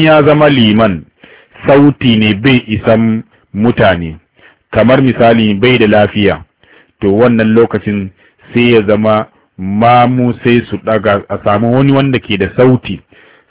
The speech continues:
sai idan liman ya yi kabbara, shi ma sai ya yi kabbara, kenan abin da ake ce ma ladanci. Abin da muka sani ladanci kiran sallah, amma wannan da ake ana cikin sallah,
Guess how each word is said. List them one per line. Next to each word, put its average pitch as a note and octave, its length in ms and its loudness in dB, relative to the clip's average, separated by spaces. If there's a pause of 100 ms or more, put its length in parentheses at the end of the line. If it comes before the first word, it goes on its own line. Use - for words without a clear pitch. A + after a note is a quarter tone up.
sai A#2+ 140 0 (100)
idan G#2+ 320 0
liman C3+ 320 0
ya A#2 140 2
yi A2+ 60 0
kabbara, A#2 420 0
shi A2+ 120 -6
ma A2+ 200 -2
sai B2+ 60 -2
ya A2+ 60 0
yi G#2 80 -4
kabbara, G#2 420 -2
kenan G#2+ 480 -4 (220)
abin G2+ 280 -2
da G#2+ 100 0
ake G#2 280 -4
ce G2+ 100 -2
ma G2 140 -2
ladanci. G2 640 -4 (500)
Abin A2+ 160 -4
da C3+ 60 0
muka C3 160 -2
sani C#3 180 -2
ladanci B2+ 400 0
kiran G#2+ 300 -2
sallah, F2+ 300 -6 (280)
amma G#2+ 220 0
wannan D#3 240 0
da C3 80 0
ake C#3 180 0
ana B2+ 160 0
cikin A#2+ 280 -4
sallah, B2 340 0